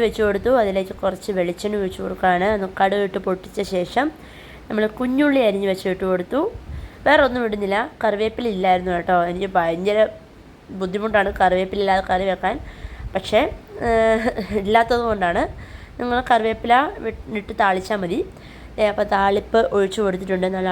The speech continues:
അടിപൊളി, നല്ല മണമൊക്കെ വരുന്നുണ്ട്. നല്ല അടിപൊളി കറി എന്ന് പറയാം. ഏഹ്, ആദ്യമായിട്ടാണ് ക്യാബേജ് വെച്ചിട്ടൊരു ചാറ് കറി ഉണ്ടാക്കുന്നത്,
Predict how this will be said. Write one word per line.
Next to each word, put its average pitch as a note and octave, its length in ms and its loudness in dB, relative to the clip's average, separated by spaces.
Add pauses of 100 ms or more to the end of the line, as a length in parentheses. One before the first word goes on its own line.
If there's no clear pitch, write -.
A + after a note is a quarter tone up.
അടിപൊളി, G#3 600 -2
നല്ല F#3+ 200 0 (100)
മണമൊക്കെ G3 420 0
വരുന്നുണ്ട്. G3 380 0
നല്ല G#3 140 2 (100)
അടിപൊളി C#4+ 580 4 (140)
കറി G#3+ 260 4
എന്ന് A3+ 140 -4
പറയാം. F#3+ 260 2 (840)
ഏഹ്, B3 200 4 (220)
ആദ്യമായിട്ടാണ് C4+ 800 4
ക്യാബേജ് A#3 540 2
വെച്ചിട്ടൊരു A#3+ 380 -2 (200)
ചാറ് A3 400 4
കറി B3+ 220 4
ഉണ്ടാക്കുന്നത്, G3+ 440 0